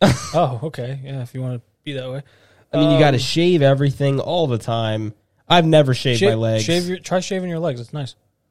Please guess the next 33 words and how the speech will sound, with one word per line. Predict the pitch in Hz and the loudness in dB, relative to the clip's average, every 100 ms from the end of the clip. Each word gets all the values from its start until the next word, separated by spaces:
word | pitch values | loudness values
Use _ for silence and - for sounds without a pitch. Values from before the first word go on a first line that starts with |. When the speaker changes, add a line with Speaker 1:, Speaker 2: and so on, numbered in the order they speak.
| _ _ _ _ _ _ _ - | _ _ _ _ _ _ _ 0
Speaker 1:
I | 135 175 | 2 2
thought, | 214 214 185 | 2 0 0
okay, | 143 131 110 | 0 0 0
so | 123 120 - _ _ _ _ _ - | -2 -4 -6 _ _ _ _ _ 0
I | 151 196 | 0 2
thought | 180 139 | 2 0
shaving | 160 151 135 | 0 -2 -2
your | 131 127 | -4 -4
legs | 139 170 131 | -2 -4 -4
was | 107 | -8
gay. | 107 95 76 - _ _ _ _ | -6 -8 -8 -14 _ _ _ _
Speaker 2:
I, | 180 - - | -6 -6 -8
I | |
mean, | 220 214 190 165 | -4 -2 -4 -8
yeah, | 214 175 | -4 -2
some, | 139 185 180 | -2 -4 -4
some | - 190 | -4 -2
insecure | 175 - 151 160 | -2 -6 -4 -2
men | 147 139 | -2 -4
might | 131 123 | -6 -10
say | 135 131 | -12 -10
so. | - 143 - _ _ | -10 -12 -14 _ _
Speaker 1:
Like, | 135 123 | 0 2
I, | 143 - | 0 0
look, | 143 | -2
when | 127 135 | 2 2
I | 156 | 4
was, | 175 160 - - _ | 4 2 0 -8 _
when | 131 127 | 0 2
I | 180 | 2
was | 180 165 160 156 151 147 139 - | 4 4 4 4 2 2 0 -2
thirteen, | 143 147 - 135 147 185 - _ _ _ - | -2 -2 -2 -2 -2 -4 -10 _ _ _ -4
um, | 123 120 120 113 110 | 0 2 2 0 -4